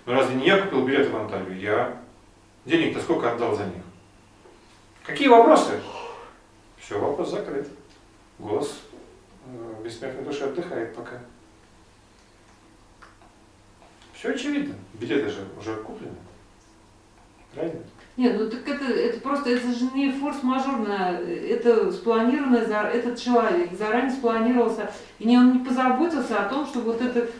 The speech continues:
Speaker 2: почему я должна страдать на это?
Speaker 1: Вы не должны страдать.
Speaker 2: Не должна, конечно.
Speaker 1: Абсолютно.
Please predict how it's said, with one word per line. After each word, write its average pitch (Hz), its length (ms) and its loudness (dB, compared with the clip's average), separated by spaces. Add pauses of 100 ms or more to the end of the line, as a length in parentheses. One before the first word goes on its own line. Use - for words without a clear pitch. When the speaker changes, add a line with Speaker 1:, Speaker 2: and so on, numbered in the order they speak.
(200)
Speaker 2:
почему 285 300 0
я 277 180 2
должна 233 340 4
страдать 240 480 0
на 233 60 4
это? 190 340 -2
Speaker 1:
Вы 185 140 0
не 147 80 4
должны 170 280 6
страдать. - 400 -2
Speaker 2:
Не 233 100 4
должна, 214 500 2
конечно. 220 400 0
Speaker 1:
Абсолютно. 226 280 -2